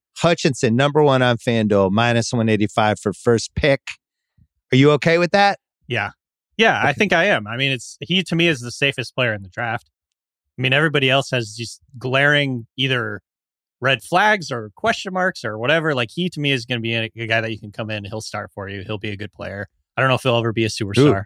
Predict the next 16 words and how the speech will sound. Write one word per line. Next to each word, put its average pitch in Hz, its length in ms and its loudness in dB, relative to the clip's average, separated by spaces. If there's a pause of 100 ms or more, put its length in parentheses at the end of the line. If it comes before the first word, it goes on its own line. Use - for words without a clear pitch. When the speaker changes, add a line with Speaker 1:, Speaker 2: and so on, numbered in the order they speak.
(160)
Speaker 2:
but 110 120 -2
he'll 180 160 4
be 113 60 0
a 107 40 2
good 107 60 2
Speaker 1:
Sell 185 180 4
your 196 120 4
Speaker 2:
player. - 80 0
Speaker 1:
seats 196 240 4
and 160 100 -2
tickets 185 360 0
now. 175 400 2
<laughs> - 60 -12 (340)
He'll 247 160 6
Speaker 2:
I 123 100 4
know, 147 80 4